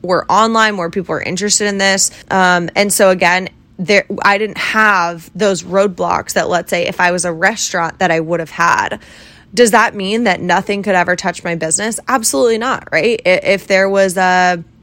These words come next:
huge change in social media, or if there's a huge change in,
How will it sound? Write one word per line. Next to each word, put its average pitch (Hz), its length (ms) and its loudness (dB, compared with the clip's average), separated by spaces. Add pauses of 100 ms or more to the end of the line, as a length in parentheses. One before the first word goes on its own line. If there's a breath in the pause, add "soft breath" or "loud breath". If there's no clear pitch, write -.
(520)
huge 220 440 -2
change 196 440 -4
in 196 420 -4
social 214 320 -4
media, 202 560 -2
or 185 200 0
if 180 80 -8
there's 190 240 0
a 185 60 -2
huge 185 360 -6
change 190 380 -6
in, 180 460 -2